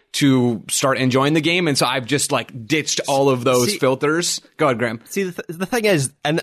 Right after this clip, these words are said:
Speaker 2: I fully recognize this might be the most unpopular of unpopular opinions that I hold. I like diving.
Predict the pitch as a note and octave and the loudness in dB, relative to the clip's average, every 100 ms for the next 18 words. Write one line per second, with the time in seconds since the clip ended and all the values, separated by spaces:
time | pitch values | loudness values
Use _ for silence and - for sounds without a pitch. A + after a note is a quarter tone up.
0 | - D3 E3 E3+ D#3 - F3 D3 C#3 C#3 | 0 0 2 2 0 2 2 4 0 0
1 | C#3 A#2+ A2+ C#3+ - C3+ C3 C#3+ A#2+ C3 | -2 0 0 -2 -2 0 0 -2 -2 -2
2 | A#2+ B2 C3+ C#3 - - C3+ C3 - C3+ | 0 2 2 2 -2 -4 -2 -2 0 -2
3 | C3 B2+ A2+ A2 - A#2+ A#2 A2+ - A#2+ | 0 0 0 -2 -2 -2 -2 -4 -2 -2
4 | A#2+ A2 G#2+ B2 A#2 A#2 B2 A#2 A#2+ A#2 | -2 -4 -4 -4 -2 -2 -4 -2 -2 -2
5 | B2+ D#3 D3 - - - B3 C4 E3+ C#3+ | 0 0 -2 -10 -6 0 0 0 0 -2
6 | B2 A2+ | -2 -4